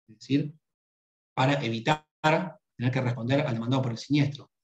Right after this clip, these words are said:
Pero lo que sí puede llegar a tener incidencia es para justipreciar, por ejemplo, una incapacidad. Yo demuestro que si hubiese tenido el casco, no se hubiesen producido las lesiones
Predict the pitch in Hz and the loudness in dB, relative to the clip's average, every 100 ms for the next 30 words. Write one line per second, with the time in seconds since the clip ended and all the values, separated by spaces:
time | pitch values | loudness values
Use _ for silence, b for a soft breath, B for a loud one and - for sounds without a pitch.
0 | _ _ 143 151 - 151 214 214 - 165 | _ _ 4 6 6 4 2 0 2 2
1 | - 165 151 165 156 156 185 185 180 185 | 4 4 4 2 2 4 4 6 2 0
2 | 180 180 - _ 160 160 160 147 147 131 | -2 -4 -12 _ 0 2 2 2 0 -2
3 | 139 135 175 185 - - - 120 120 147 | -2 2 4 4 2 -6 -14 -8 2 4
4 | 160 156 135 131 - 196 202 - - _ | 6 6 4 0 0 2 4 2 -6 _
5 | _ - - _ _ 139 139 165 156 139 | _ -20 -20 _ _ -2 2 2 0 -2
6 | 120 127 185 160 165 160 190 180 - 190 | -2 2 4 4 2 4 2 2 2 0
7 | - - _ _ _ 131 160 151 151 147 | -2 -12 _ _ _ -2 0 2 2 2
8 | 139 127 151 135 127 127 160 156 160 - | 2 2 2 2 0 0 0 2 -2 -4